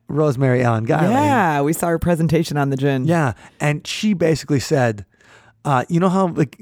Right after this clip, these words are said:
Speaker 1: Giorgio Tsoukalos from
Speaker 2: <laughs>
Speaker 1: Ancient Aliens, like, the meme says, "I'm not saying it's aliens, but it's aliens"?
Speaker 2: Yeah.
Speaker 1: Uh, Rosemary, we should have had a meme of her saying, "I'm not saying it's djinn,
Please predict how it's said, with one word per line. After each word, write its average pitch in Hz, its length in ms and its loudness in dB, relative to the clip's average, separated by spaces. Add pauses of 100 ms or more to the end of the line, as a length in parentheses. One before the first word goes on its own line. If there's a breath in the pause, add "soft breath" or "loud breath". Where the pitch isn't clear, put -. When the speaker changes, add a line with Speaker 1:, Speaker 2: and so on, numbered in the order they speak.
Speaker 1:
Giorgio 151 480 0
Tsoukalos 131 600 -2
from 165 160 0
Speaker 2:
<laughs> - 60 -4
Speaker 1:
Ancient 143 340 -2
Aliens, 127 380 -2
like, 127 120 -2
the 127 80 0
meme 135 320 0
says, 127 240 -4
"I'm 117 100 -2
not 123 160 0
saying 123 180 -2
it's 123 140 -2
aliens, 123 420 -2
but 120 160 -4
it's 110 100 -6
aliens"? 127 300 0
Speaker 2:
Yeah. 139 240 -4 (380 loud breath)
Speaker 1:
Uh, 131 220 -2 (160)
Rosemary, 147 720 0
we 147 140 0
should 143 180 -2
have 135 80 2
had 127 140 2
a 127 40 2
meme 123 300 0
of 110 80 0
her 127 180 2
saying, 117 400 -4
"I'm 131 140 -4
not 127 160 0
saying 131 240 -2
it's 127 140 -2
djinn, 143 420 -2